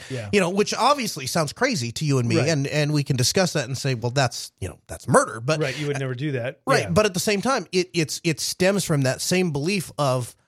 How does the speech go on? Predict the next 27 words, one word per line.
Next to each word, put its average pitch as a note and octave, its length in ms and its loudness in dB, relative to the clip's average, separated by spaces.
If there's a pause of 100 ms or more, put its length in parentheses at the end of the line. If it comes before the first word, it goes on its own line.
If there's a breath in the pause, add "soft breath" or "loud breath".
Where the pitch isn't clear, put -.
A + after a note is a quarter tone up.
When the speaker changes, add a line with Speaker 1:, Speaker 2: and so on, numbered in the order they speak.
(260)
Speaker 2:
what C#3 260 2
I F3+ 180 4
think A3 220 -4
of G3 80 -4
the F3+ 60 0
world D#3+ 280 0
is B2 140 -2
right C3+ 400 0
and C3 120 -4
the C3+ 60 -2
way C#3+ 160 0
that C#3+ 140 0
everybody C#3 320 2
else G3+ 200 2
thinks F3 200 -2
the D3+ 100 0
world C#3+ 240 0
is B2 100 0
wrong, D3 300 0
and B2+ 80 -2
it's A#2 140 -6
my D3+ 260 4
job D#3 280 0
to C#3+ 60 -8
go C#3 140 -2
around C3+ 320 -2
and A#2 240 -6